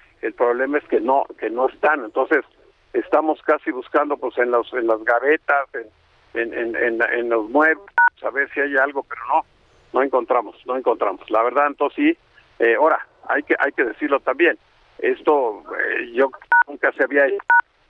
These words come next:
y automáticamente, pues, pues, eh, eh, imagínese, el primer museo fue hace,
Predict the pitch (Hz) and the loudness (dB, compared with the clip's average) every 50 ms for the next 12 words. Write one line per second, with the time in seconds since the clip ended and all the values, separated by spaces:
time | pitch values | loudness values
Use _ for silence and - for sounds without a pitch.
0 | _ _ - 113 113 113 - - - - - 120 131 135 - 147 131 - 147 123 | _ _ 0 2 2 2 0 -2 -4 -4 -2 0 -2 -2 -4 -8 -6 -4 -4 -2
1 | 123 131 131 131 127 143 120 - 107 - - - _ _ _ - 113 - - 127 | -2 -4 -6 -2 -2 -4 -4 -4 -8 -12 -12 -18 _ _ _ -4 -2 0 2 2
2 | 123 123 - 110 113 - - - - - 127 131 151 185 175 151 - 135 127 - | 2 0 0 -2 -4 -2 -2 -2 -2 -2 -2 0 2 2 2 2 2 -2 -4 -2
3 | 143 135 139 170 202 202 196 185 165 - 175 165 165 175 - - _ _ _ _ | -2 0 2 0 0 0 0 -2 -2 2 2 2 2 2 0 -4 _ _ _ _
4 | _ _ - - 147 156 147 - 160 143 135 123 117 104 | _ _ -2 0 0 0 2 0 2 2 2 2 0 -4